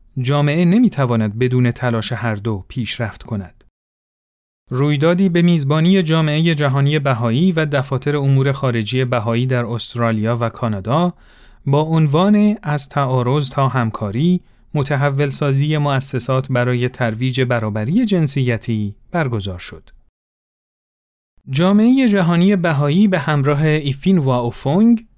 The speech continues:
نمایندهٔ اصلی شبکهٔ جهانی نیجریه در سازمان ملل متحد، رویدادی را با توجه به اهداف توسعهٔ پایدار سازمان ملل برگزار کردند.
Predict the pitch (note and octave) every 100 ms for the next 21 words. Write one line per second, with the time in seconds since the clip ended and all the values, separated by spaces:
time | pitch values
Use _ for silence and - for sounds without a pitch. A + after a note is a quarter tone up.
0 | - D3+ D#3+ D#3 D3 D3 F3 F3+ D#3+ -
1 | D#3+ E3+ E3+ E3 D#3 D3+ C3+ C3 C#3 C3
2 | C3 C#3 A2 A#2+ B2+ C3+ B2 B2 A#2 A#2
3 | G#2+ A2 C#3+ D3+ C#3 C3+ C3+ A#2 A2+ B2
4 | B2 A#2+ A#2 A2+ G#2+ - F#2+ A#2+ F3 -
5 | _ - - _ - C3 F3 F#3 G#3+ C4
6 | A#3+ G3+ F#3 E3+ - D3+ A#2 G#2+ D#3 -
7 | E3+ - C3+ - C3+ G3+ A3 G3+ F3+ C#3
8 | C#3 B2+ B2+ C3+ C3+ A#2+ G#2 C#3 A3+ G#3
9 | E3+ C#3 C3+ C3 A#2+ A2+ A2 G#2+ G#2 -
10 | G3 F#3 B2+ A2+ G#2+ G2 A#2+ G#2 G2 D#2+
11 | -